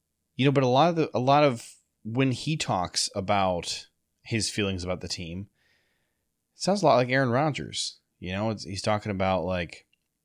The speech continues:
inspiring himself and talking about, "Yeah, well, other guys just are not on my level. They don't care the way I care."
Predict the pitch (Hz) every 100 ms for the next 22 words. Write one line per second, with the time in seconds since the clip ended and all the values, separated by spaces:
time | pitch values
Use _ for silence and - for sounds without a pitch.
0 | _ _ _ - 107 - 113 107 101 92
1 | 92 - 120 101 78 67 85 85 95 90
2 | 92 92 78 85 101 95 90 101 92 90
3 | 87 92 - 92 90 90 90 - _ _
4 | _ _ _ _ _ _ _ 104 107 98
5 | 92 90 101 85 80 80 85 85 82 -
6 | _ _ - 107 98 90 82 80 80 78
7 | 104 82 -